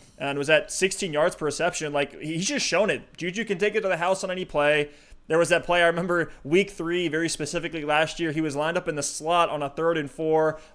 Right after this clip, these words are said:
on the road against San Francisco and took a slant for a seventy-six yard touchdown. Like, this is just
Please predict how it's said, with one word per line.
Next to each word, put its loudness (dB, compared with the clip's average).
on 0
the 4
road 4
against -4
San -4
Francisco -2
and -4
took -4
a -2
slant -8
for -10
a -6
seventy-six -4
yard 2
touchdown. -2
Like, -6
this -2
is -4
just -2